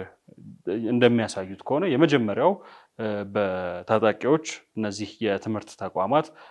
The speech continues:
ካምፕ እንደተደረገ መረጃዎች ያሳያሉ። የጦርነት በተለይም ደግሞ ጦርነት በበት-፣ በበረታባቸው አካባቢዎች፣ እ፣ ተማሪዎች ወደ ትምህርት ገበታ ተገኝተው ትምህርታቸውን መከታተል አልቻሉም።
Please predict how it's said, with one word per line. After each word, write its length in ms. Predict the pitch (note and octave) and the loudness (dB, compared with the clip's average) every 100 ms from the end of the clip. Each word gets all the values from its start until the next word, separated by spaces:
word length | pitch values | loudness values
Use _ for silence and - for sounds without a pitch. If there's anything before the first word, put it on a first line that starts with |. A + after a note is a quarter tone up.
| _ | _
ካምፕ 280 | - C#3 A#2+ - | -2 0 -2 -8
እንደተደረገ 680 | G2 F#2 - F2 F2 F2+ G2+ | -8 -8 -8 -8 -6 -6 -4
መረጃዎች 480 | G2+ F#2 F#2+ A#2+ D3 | -4 -4 -2 0 0
ያሳያሉ። 540 | D3+ C#3 C#3+ C#3 C3+ D3 E3 - - _ - | -2 -2 -4 -2 -2 -4 -8 -12 -20 _ -6
የጦርነት 1300 | A#2+ G#2 F#2 F#2 F#2 - _ _ C#3 B2 A#2 A2 - - _ _ A2+ | -4 -2 -4 -4 -6 -10 _ _ -2 0 -2 -4 -8 -20 _ _ -8
በተለይም 480 | A2 A2 G#2 G2+ G2 | -4 -4 -4 -6 -8
ደግሞ 220 | G2 G2 F2+ | -8 -10 -8
ጦርነት 340 | - G#2+ G#2 - | -4 -4 -6 -8
በበት-፣ 360 | G#2+ G2+ - A#2 | -8 -8 -12 -4
በበረታባቸው 1040 | A#2 A2+ A#2 A2 - G2+ F#2+ F#2+ - F#2+ F2 E2+ - - - - | 2 4 4 2 0 -2 -2 -4 -6 -10 -10 -10 -16 -20 -10 -8
አካባቢዎች፣ 680 | - G#2+ G#2 G#2 C#3 D#3+ - - _ - | -4 0 2 2 0 0 -4 -16 _ -8
እ፣ 120 | D#2+ F2 D#2+ - _ - | -4 -2 -4 -8 _ 0
ተማሪዎች 440 | A#2+ A2 A#2+ C3+ - - - | 4 4 2 -2 -10 -16 -6
ወደ 180 | B2 A2 | -2 0
ትምህርት 300 | G#2 - A2 - | -2 -6 -8 -4
ገበታ 300 | A#2+ G2+ F#2+ | -2 -2 -6
ተገኝተው 420 | - G2 G2 E3+ - - - - | -10 -10 -4 -4 -4 -12 -20 -6
ትምህርታቸውን 640 | D3 A#2 G2+ - A#2 A2+ A2+ - - _ G#2+ | -4 -2 -4 -6 -4 -2 -4 -10 -20 _ -4
መከታተል 540 | A2 A2 G2+ F#2 G#2 G2 F#2 - - | -2 -2 -4 -4 -4 -6 -10 -18 2
አልቻሉም። 480 | C3 B2 C3+ D#3+ | 4 4 2 0